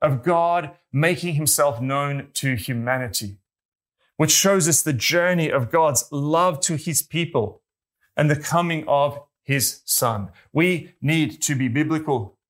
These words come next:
people. And there's a point I often realize where today it's so easy to let your consumption and reading and meditating and chewing on scripture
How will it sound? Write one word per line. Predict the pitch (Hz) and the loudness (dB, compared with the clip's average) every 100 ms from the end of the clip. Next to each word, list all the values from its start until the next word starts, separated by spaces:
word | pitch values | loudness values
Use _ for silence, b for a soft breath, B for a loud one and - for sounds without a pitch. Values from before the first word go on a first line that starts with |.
| - | -4
people. | 143 - 95 - _ _ _ _ _ _ _ b b | -4 -4 -8 -14 _ _ _ _ _ _ _ b b
And | 151 | 2
there's | 151 | 2
a | |
point | 151 185 175 | 2 0 2
I | 156 160 | 0 0
often | 160 151 | -2 -2
realize | 160 175 131 120 | 0 2 2 2
where | 139 135 | -2 -2
today | - 113 160 151 143 | -4 0 0 0 0
it's | - | 0
so | - 180 170 | 2 2 0
easy | 160 180 147 151 | -2 -2 0 -2
to | 147 | 0
let | 139 139 156 151 | 0 0 0 2
your | 147 123 | 0 0
consumption | 151 127 - 185 180 190 170 | 0 2 2 0 0 0 0
and | - 131 127 | 0 0 0
reading | 170 185 180 165 | 0 2 0 0
and | 139 135 151 | 0 2 2
meditating | 170 180 180 170 165 | 2 2 0 -2 -2
and | 131 120 | -2 -2
chewing | - 175 139 | -2 -2 0
on | 139 | 0
scripture | - - 180 - 123 104 | 0 -2 -2 0 0 0